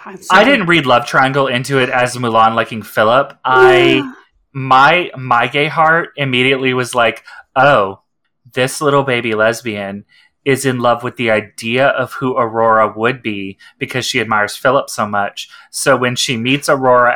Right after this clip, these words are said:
Speaker 2: as is, she's like, "Her?"
Speaker 1: But as the assumed straight of the two of us.
Speaker 2: <laughs>
Speaker 1: Um,
Speaker 2: Straight
Speaker 1: be-,
Speaker 2: presenting.
Speaker 1: I, I grew up,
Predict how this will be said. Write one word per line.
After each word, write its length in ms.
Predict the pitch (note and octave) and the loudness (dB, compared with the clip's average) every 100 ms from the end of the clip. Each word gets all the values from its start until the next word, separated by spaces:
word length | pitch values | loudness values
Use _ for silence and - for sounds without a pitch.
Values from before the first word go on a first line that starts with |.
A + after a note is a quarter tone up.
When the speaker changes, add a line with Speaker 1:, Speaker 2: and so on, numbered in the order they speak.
| B2 | 0
Speaker 2:
as 220 | A#2 A2 | -2 -2
is, 320 | C3+ B2+ G#2+ | 0 2 0
she's 300 | - C3+ A2 | -2 -6 -2
like, 400 | B2+ A#2 G#2+ _ _ _ _ _ - | 0 0 0 _ _ _ _ _ -6
"Her?" 380 | B2+ D#3+ D4 _ _ _ _ - | 0 0 -2 _ _ _ _ 0
Speaker 1:
But 180 | D#4+ C#4+ | 2 2
as 220 | C4+ A3+ | 0 0
the 120 | C#4 | 0
assumed 400 | C#4 - D4 C#4 | 0 0 2 2
straight 600 | - - C4 A3+ F#3 _ _ - | -2 -2 0 0 -2 _ _ -6
of 180 | G#3 F3 | -6 -4
the 120 | F#3 | -8
two 220 | G3 F3+ | -6 -6
of 80 | E3+ | -6
us. 360 | D#3 - - - _ _ - | -8 -12 -16 -20 _ _ -20
Speaker 2:
<laughs> 260 | - D#3 | -10 -6
Speaker 1:
Um, 380 | G#3+ G3+ F#3+ F3+ G3 - - - - | 0 2 2 -2 -8 -18 -20 -20 -12
Speaker 2:
Straight 380 | - - A#3+ G#3+ | -6 0 2 2
Speaker 1:
be-, 40 | - | 0
Speaker 2:
presenting. 560 | F3 - A2 - - | -2 0 -2 -2 -4
Speaker 1:
I, 140 | D4+ D#4+ | 0 0
I 40 | |
grew 260 | B3+ E4 E4+ | 2 2 4
up, 120 | D#4+ | 2